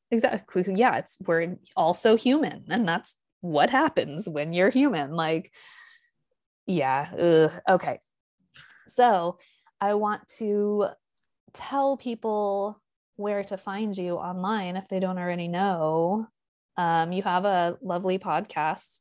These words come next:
called the Neurodivergent Magic Podcast. That is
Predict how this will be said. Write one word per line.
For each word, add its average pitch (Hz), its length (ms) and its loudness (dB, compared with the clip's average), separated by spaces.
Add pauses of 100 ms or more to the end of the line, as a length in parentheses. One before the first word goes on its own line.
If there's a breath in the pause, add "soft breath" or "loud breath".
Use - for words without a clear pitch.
(120)
called 160 680 0 (260)
the 185 100 -4
Neurodivergent 170 840 -4
Magic 165 560 -4
Podcast. - 920 -8 (100)
That - 160 -6
is 165 380 -6